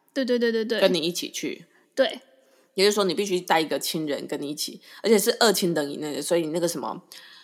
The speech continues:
Speaker 2: 什么阿姨的表姐的姐夫的同学的儿子，这种
Speaker 1: 就不行。
Speaker 2: 已经，<laughs> 对，不知道签到哪里去的，这种就不行。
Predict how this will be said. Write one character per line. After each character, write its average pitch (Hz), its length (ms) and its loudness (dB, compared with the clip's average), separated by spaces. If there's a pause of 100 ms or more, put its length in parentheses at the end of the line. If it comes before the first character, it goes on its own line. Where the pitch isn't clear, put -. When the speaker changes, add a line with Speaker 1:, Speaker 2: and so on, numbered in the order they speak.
(240)
Speaker 2:
什 - 100 -14
么 - 80 -6
阿 175 180 6
姨 185 80 4
的 156 120 0
表 156 240 2
姐 156 160 -4
的 135 100 -4
姐 151 340 -4
夫 156 300 -8
的 - 160 -4
同 151 320 -8
学 120 480 -8
的 101 380 -6 (400)
儿 165 160 2
子， - 360 -6
这 214 140 0
种 180 160 2 (320)
Speaker 1:
就 330 100 6
不 294 140 4
行。 - 240 4
Speaker 2:
已 220 140 4
经， 208 320 2
<laughs> - 0 -
对， 220 340 8 (240)
不 214 80 0
知 196 60 4
道 214 80 8
签 208 180 6
到 208 60 8
哪 185 160 6
里 147 80 -2
去 165 180 -2
的， 139 100 -4
这 131 60 -8
种 147 160 -2
就 143 80 -6
不 - 100 -8
行。 - 240 -4